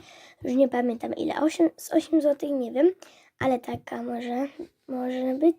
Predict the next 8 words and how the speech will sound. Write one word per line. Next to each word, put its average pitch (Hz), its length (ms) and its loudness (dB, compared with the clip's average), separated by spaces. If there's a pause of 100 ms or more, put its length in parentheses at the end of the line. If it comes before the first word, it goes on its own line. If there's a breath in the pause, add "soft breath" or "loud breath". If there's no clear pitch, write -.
(100)
To 330 60 4
jest 320 140 2
taka 285 200 -4
drewniana. 277 800 4 (640 loud breath)
Tutaj 285 260 2
ma 254 120 -2
wszystko - 340 -12
metalowe, 285 1040 4